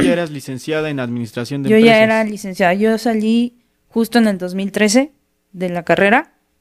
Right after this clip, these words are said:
Speaker 2: y en ese mismo dos mil trece yo me voy a Europa.
Speaker 1: Ok. ¿Y cómo es esta transición para ti? Porque supongo que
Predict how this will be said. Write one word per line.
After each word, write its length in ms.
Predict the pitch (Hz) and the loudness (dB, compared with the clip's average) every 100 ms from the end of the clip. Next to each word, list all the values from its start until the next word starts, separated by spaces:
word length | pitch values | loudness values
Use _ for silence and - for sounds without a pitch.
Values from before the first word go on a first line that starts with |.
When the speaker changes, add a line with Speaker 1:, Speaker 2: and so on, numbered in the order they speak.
| _ | _
Speaker 2:
y 120 | 208 | -2
en 120 | 214 | 2
ese 180 | 220 214 | 2 2
mismo 320 | 226 226 208 | 2 2 0
dos 160 | 196 190 | 0 -2
mil 180 | 208 202 | 0 0
trece 440 | 214 220 247 254 226 | 0 0 0 -4 -8
yo 180 | 202 185 | -10 -8
me 140 | 180 | -8
voy 220 | 165 165 | -8 -10
a 40 | 160 | -10
Europa. 340 | 160 - _ _ _ _ _ _ _ _ - | -12 -18 _ _ _ _ _ _ _ _ -14
Speaker 1:
Ok. 260 | 123 - 143 147 - _ - - _ _ _ _ | -14 -12 -12 -12 -14 _ -20 -20 _ _ _ _
¿Y 540 | 156 147 147 151 151 143 _ | -4 -4 -4 -6 -6 -10 _
cómo 240 | 180 196 | -4 -2
es 80 | 208 | -2
esta 180 | - 202 | -4 -4
transición 520 | 160 139 127 - 160 | -2 -4 -6 -6 -6
para 280 | 170 139 110 | -4 -4 -4
ti? 160 | 147 147 | -8 -8
Porque 540 | - 123 - 127 - _ | -8 -8 -6 -10 -10 _
supongo 500 | - 147 170 196 220 | -10 -6 -4 -4 -4
que 800 | 190 135 120 117 117 117 117 - | -2 -2 -2 -4 -6 -6 -8 -12